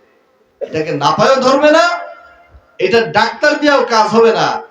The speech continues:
এটাকে ডাইরেক্ট নিয়ে হাসপাতালে ভর্তি করতে হবে। আমাদের দেহের অসুস্থতার যেরকম বিভিন্ন কোয়ালিটি আছে,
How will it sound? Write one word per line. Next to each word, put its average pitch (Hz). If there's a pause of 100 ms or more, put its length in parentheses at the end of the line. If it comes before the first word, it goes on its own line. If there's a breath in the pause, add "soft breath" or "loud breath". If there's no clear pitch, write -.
(180)
এটাকে 202
ডাইরেক্ট 214
নিয়ে 233
হাসপাতালে 190
ভর্তি 156
করতে 131
হবে। 101 (2250)
আমাদের 175
দেহের 170
অসুস্থতার 165
যেরকম 139
বিভিন্ন 151
কোয়ালিটি 120
আছে, -